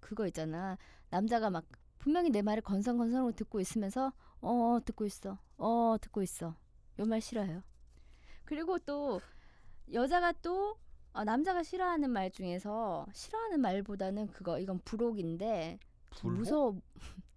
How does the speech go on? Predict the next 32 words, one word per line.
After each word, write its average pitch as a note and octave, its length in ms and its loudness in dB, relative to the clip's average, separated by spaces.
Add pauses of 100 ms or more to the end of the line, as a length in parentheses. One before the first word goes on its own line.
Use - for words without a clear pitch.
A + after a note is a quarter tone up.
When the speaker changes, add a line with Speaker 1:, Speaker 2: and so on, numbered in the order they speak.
(160)
Speaker 1:
불혹, F3 280 0
불혹. - 240 -8
Speaker 2:
아, - 80 -20
Speaker 1:
번외, F3+ 320 2
Speaker 2:
불혹. - 100 -6
아, D3 60 -2
Speaker 1:
번외. D3+ 140 -4
Speaker 2:
예, - 40 -4 (100)
예. E2+ 340 -14 (180)
Speaker 1:
제가 G3+ 240 2
이거 E3 480 0
쓰다가 B3 400 0
생각을 A#3 320 -2
했는데 F#3+ 680 -2 (180)
그 - 160 0
말은 B3 640 4
무서운 G#3+ 360 -2
것 F#3+ 60 -12
같아요. - 300 -8 (360)
뭔가 A#3 380 2
싸워서 D#4 420 0
전날 A3+ 340 0
약간 F#3 240 -4
분위기가 A3+ 360 2
안 D3+ 100 -2
좋아. D3+ 280 -4 (160)
Speaker 2:
네. F#2 200 -8
Speaker 1:
그다음에 B3 300 0
딱 B3 160 -6
만났어. F3 600 -6
Speaker 2:
만났어. G3 280 -4
Speaker 1:
근데 G#3+ 200 -6